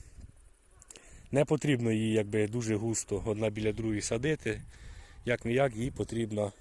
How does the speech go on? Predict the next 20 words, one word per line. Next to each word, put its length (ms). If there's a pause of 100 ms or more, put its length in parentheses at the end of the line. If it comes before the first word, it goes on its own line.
(520)
воля. 380
Не 140
дурно, 720 (120)
якби 260
сажалки, 500
ось 80
так 140
як 100
тут 120
сажалкою, 500
да, 220 (440)
міжраддя 720 (380)
шістдесят, 720 (420)
широченьке. 760 (600)
І 200
картопля 440
від 120
картоплі 420
також 420
якби, 340